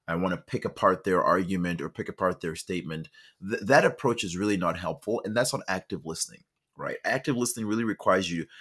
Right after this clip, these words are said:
set aside your biases, set aside your position, and, and try not to be judgmental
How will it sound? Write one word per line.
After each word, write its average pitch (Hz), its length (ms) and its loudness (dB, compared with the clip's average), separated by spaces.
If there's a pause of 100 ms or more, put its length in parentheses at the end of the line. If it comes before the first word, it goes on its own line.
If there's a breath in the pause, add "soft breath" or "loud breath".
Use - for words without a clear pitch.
(120 loud breath)
set 147 240 4
aside 117 440 6
your 104 120 2
biases, 90 680 2
set 120 160 0
aside 104 380 4
your 92 240 -2
position, 87 720 0 (400 soft breath)
and, 92 100 -4
and - 240 -6
try 113 500 6
not 110 340 2
to - 120 -4
be 120 100 -8
judgmental 87 680 -4